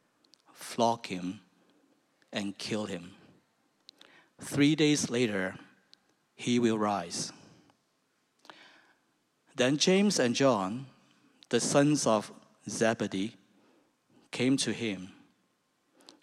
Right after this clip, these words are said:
"Teacher," they said, "we want you to do for us whatever we ask." "What do you want me to do for you?" Jesus asked.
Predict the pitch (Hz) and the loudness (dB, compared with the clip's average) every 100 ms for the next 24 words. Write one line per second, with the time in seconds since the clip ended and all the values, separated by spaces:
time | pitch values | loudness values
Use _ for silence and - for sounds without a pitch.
0 | - - 233 - 104 101 123 - 104 - | -10 -2 0 2 0 -2 -8 -12 -8 -6
1 | 107 98 - - - - _ _ _ _ | -4 -6 -8 -20 -20 -20 _ _ _ _
2 | _ _ 143 147 165 175 190 220 139 123 | _ _ 2 6 6 4 2 2 0 2
3 | 135 123 120 120 120 - - - _ _ | 2 2 0 2 2 0 -8 -14 _ _
4 | - 120 131 120 117 123 113 - 104 92 | -2 0 0 -2 0 0 0 -2 -4 -6
5 | 90 - - - - - - _ _ _ | -6 -8 -8 -20 -20 -20 -20 _ _ _
6 | _ _ _ - - - - - _ _ | _ _ _ -20 -20 -20 -20 -20 _ _
7 | _ - 120 143 139 143 135 135 143 135 | _ -4 2 2 4 4 4 4 2 2
8 | 113 110 127 - 98 87 87 87 - - | -2 2 2 2 -6 -6 -12 -16 -20 -20
9 | - - - 117 110 107 - 101 92 - | -20 -10 -2 -2 -2 -4 -4 -6 -4 -6
10 | - | -6